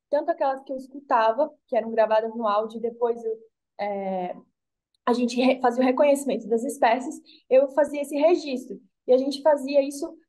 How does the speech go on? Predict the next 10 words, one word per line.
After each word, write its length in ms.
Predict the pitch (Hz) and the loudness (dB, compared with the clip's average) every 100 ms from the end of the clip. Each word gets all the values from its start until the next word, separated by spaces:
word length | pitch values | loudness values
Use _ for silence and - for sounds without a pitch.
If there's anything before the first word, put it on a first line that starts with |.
| _ - | _ -6
es-, 220 | 240 220 | -6 0
essa 680 | 233 240 240 247 233 214 202 _ _ - | 2 2 2 2 4 2 -4 _ _ -8
repetição 840 | 262 294 330 - - 277 247 320 | -2 0 0 -4 0 2 2 0
disso 400 | 302 220 269 - 311 - | -4 -8 -10 -12 -12 -2
algumas 540 | 233 240 294 339 269 | 0 0 2 2 2
vezes 480 | 226 214 240 277 277 _ - | -2 0 0 -2 -14 _ -4
ali 440 | 214 202 247 - - _ - | -2 -2 -6 -8 -16 _ -4
durante 320 | 311 302 294 | 0 0 0
a 40 | |
primavera. 600 | 285 247 233 208 196 220 | -4 0 0 2 0 0